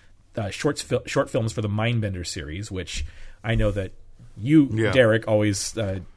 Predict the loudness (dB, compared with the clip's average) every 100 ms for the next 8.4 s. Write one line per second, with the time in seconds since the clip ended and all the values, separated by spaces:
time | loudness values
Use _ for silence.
0 | -20 -4 0 0 -2 -6 -8 -10 -8 -10
1 | -10 -12 -18 -20 -12 -8 -4 -4 -6 -10
2 | -18 -20 _ -20 _ -20 -20 -20 -18 -10
3 | -6 -4 -2 -2 -4 -4 -6 -10 -14 -6
4 | -4 -2 -4 -6 -6 -8 -4 -2 -2 -6
5 | -6 -16 -20 -18 -20 -20 -4 -2 0 0
6 | 0 0 0 0 2 2 0 0 0 0
7 | -2 -4 -4 -2 -2 0 -2 -2 -4 -6
8 | -6 -6 -4 -4